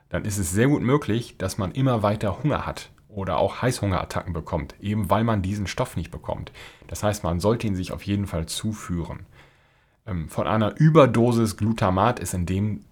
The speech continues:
Sinne nichts bekannt. Es gibt Berichte über ein sogenanntes China-Restaurant-Syndrom. Ähm, auch das ist nicht so fundiert, wie sich das oft anhört.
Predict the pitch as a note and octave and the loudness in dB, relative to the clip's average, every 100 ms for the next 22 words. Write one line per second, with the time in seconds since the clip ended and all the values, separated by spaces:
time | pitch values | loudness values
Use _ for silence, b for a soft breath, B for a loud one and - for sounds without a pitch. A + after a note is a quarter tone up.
0 | - - G#2+ A#2 A#2 - F#2 - - - | -20 0 2 4 0 -2 -2 -2 -10 -12
1 | - A#2 F#3 - b b b b b b | 0 2 2 0 b b b b b b
2 | b b b - G2 F#2 C#3+ - G#2+ G2 | b b b -6 -4 2 0 2 2 4
3 | C#3 - A#2+ F#2+ G2 G#2+ G#2 F#2+ F2+ - | 0 0 2 2 4 4 4 2 0 -6
4 | - - D3 B2 A2 A2+ G#2+ G2+ A2 G#2+ | -8 0 4 6 4 -2 -2 2 2 2
5 | A2 G#2 G2 A#2 D#3 F3+ - _ _ _ | 0 0 2 4 4 0 -10 _ _ _
6 | _ _ - G2 G2+ G2+ - - _ - | _ _ -4 0 0 -4 -10 -20 _ 4
7 | A#2 - - A#2+ D3+ - - - - - | 4 4 0 2 2 -2 -8 -14 -20 -20
8 | _ _ _ _ _ _ _ _ _ - | _ _ _ _ _ _ _ _ _ -4
9 | B2+ - A2 B2+ - A#2+ A#2 A#2+ G#2 G#2+ | -4 -2 2 0 2 -2 2 2 4 2
10 | B2 - G#2 G#2 G2+ F2+ - - - - | 0 -2 -4 -2 -4 -6 -4 -8 -8 -12
11 | - A#2+ B2 D#3 A#3+ - | 0 0 2 0 0 -4